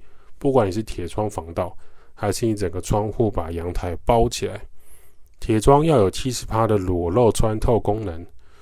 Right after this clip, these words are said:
伸出公寓大楼不可以超过六十公分，你随便拿一个卷尺来量一下你家的铁窗，很多都是做超过六十公分的，甚至做到八十公分以上，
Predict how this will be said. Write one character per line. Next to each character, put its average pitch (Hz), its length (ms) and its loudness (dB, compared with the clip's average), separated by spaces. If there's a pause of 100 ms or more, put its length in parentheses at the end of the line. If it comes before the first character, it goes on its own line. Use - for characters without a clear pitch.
(160)
伸 139 240 4
出 147 160 2
公 135 280 6
寓 131 120 4
大 113 240 2
楼 87 160 -2
不 90 120 -4
可 110 100 -2
以 95 40 0
超 - 200 -4
过 104 180 -2
六 110 160 2
十 98 140 -2
公 90 180 -4
分， 90 240 -4 (320)
你 104 80 -6
随 101 200 2
便 127 160 6
拿 95 160 4
一 - 20 2
个 98 100 2
卷 98 300 -2
尺 101 220 -2
来 80 80 -4
量 85 240 -4
一 90 40 -2
下 98 120 0
你 85 120 -4
家 90 180 0
的 87 60 -2
铁 85 260 -6
窗， 90 280 -4 (260)
很 92 220 0
多 107 180 4
都 117 140 4
是 117 80 2
做 113 240 4
超 95 240 2
过 107 160 4
六 104 100 4
十 - 140 -4
公 87 200 -8
分 87 200 -6
的， 87 160 -12 (320)
甚 117 140 2
至 117 100 4
做 113 180 4
到 107 120 8
八 110 240 2
十 - 100 -2
公 95 160 0
分 101 160 2
以 82 100 -6
上， 95 280 -4